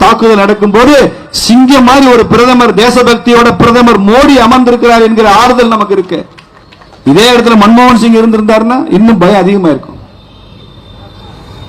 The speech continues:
குண்டு வெடிச்சுதா? காங்கிரஸ் ஆட்சியில பத்து வருஷம் எத்தனை குண்டு? டிஃபன் பாக்ஸ் குண்டு, ஸ்கூட்டர் குண்டு, எப்படியெல்லாம் பேர் வச்சான்.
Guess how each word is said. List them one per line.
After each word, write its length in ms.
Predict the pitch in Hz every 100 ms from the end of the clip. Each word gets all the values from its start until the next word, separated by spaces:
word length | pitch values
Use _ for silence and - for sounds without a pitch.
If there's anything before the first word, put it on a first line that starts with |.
| - - - - - - - - - -
குண்டு 200 | - 262 269
வெடிச்சுதா? 400 | 269 220 269 285 269 311 - - - - - - - - - - - - -
காங்கிரஸ் 400 | 208 262 269 247 254
ஆட்சியில 260 | 254 254 247 240
பத்து 160 | 233 262
வருஷம் 240 | 240 254 226
எத்தனை 220 | 285 285 240
குண்டு? 180 | 247 226 220
டிஃபன் 260 | 190 254
பாக்ஸ் 240 | 240 233 -
குண்டு, 220 | 190 180 135 - - - -
ஸ்கூட்டர் 460 | - - 262 - 247 208
குண்டு, 260 | 208 180 - - - - - - - - - - 151
எப்படியெல்லாம் 460 | 196 247 262 277 214
பேர் 160 | 247 233
வச்சான். 320 | 202 180